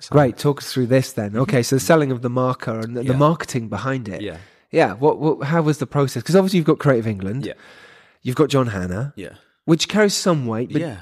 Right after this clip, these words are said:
Speaker 2: is it enough to sell the film?
Speaker 1: It definitely, it, it, I mean, it definitely, in one way, it can validate your project, you know, having, like, you know, that subject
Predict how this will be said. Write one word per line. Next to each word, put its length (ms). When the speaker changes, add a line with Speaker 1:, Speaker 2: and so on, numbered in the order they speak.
Speaker 2:
is 160
it 120
enough 400
to 100
sell 300
the 80
film? 260
Speaker 1:
It 40
definitely, 480
it, 160
it, 200
I 60
mean, 300
it 180
definitely, 640
in 180
one 140
way, 120
it 80
can 160
validate 400
your 80
project, 500
you 60
know, 60
having, 240
like, 180
you 80
know, 100
that 160
subject 420